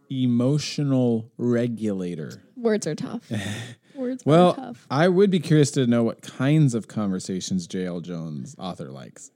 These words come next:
Speaker 2: I think it seems like maybe only conversations with people that she knows.
Speaker 1: Ah.
Speaker 2: Which part of it is like, well, you have to begin somewhere with people.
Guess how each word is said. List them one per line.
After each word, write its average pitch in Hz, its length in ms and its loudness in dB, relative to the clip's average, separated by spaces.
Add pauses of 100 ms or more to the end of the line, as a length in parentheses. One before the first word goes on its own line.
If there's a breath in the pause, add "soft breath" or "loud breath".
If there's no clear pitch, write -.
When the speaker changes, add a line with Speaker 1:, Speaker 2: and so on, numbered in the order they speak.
Speaker 2:
I 262 140 2
think 302 180 2
it 254 180 4
seems 359 380 6
like 285 220 4
maybe 247 320 6
only 233 360 4
conversations 202 600 4
with 185 140 -4
people 175 540 -4
that - 180 -10
she - 180 -8
knows. 170 560 -2
Speaker 1:
Ah. 82 460 -4 (240 loud breath)
Speaker 2:
Which - 260 2 (840)
part 294 260 6
of 285 100 6
it 254 180 8
is 220 140 4
like, 214 180 6
well, 202 300 4
you 196 140 6
have - 360 -2
to 294 120 2
begin 220 480 6
somewhere 247 420 2
with 180 180 -2
people. - 420 -10